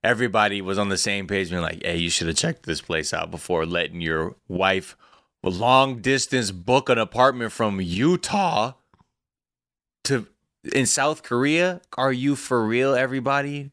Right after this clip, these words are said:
Come on, everyone involved, really? No,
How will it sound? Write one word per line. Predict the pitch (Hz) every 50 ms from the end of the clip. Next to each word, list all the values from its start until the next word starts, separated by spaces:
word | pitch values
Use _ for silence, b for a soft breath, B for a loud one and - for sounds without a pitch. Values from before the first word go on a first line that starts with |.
| _
Come | - - 127 120
on, | 110 104 98 92 90 87
everyone | - 113 131 120 131 143 143 139 139 135
involved, | 131 123 110 117 117 120 123 127 120 107
really? | 104 95 104 107 117 127 131 135 143 147 - _ _ _ _ -
No, | - 127 131